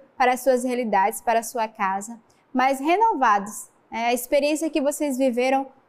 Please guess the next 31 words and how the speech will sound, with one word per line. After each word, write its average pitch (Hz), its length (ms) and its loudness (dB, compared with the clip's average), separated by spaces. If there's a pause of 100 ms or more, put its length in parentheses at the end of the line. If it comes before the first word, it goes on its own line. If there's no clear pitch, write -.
hoje, 285 560 2 (360)
nesses 269 580 2
dias, 269 260 0
na 262 140 0
verdade, 233 640 0 (320)
certamente 302 640 0
vos 285 180 -2
marcará 285 680 0
para 269 200 2
o 277 40 4
resto 294 500 0
da 311 140 -2
vossa 285 360 -4
vida. 214 400 -6 (400)
E, 240 60 -8 (200)
e 233 40 -6
foram 285 340 0
tempos 302 400 0
de 277 120 -2
graça 247 480 0
na 269 100 -2
escuta 320 460 -2
da 294 100 2
palavra 262 320 0
de 240 100 -4
Deus, 214 320 -2 (380)
através 254 400 0
das 254 160 0
pregações, 240 920 -2
dos 247 200 -2
ensinos, 240 840 -4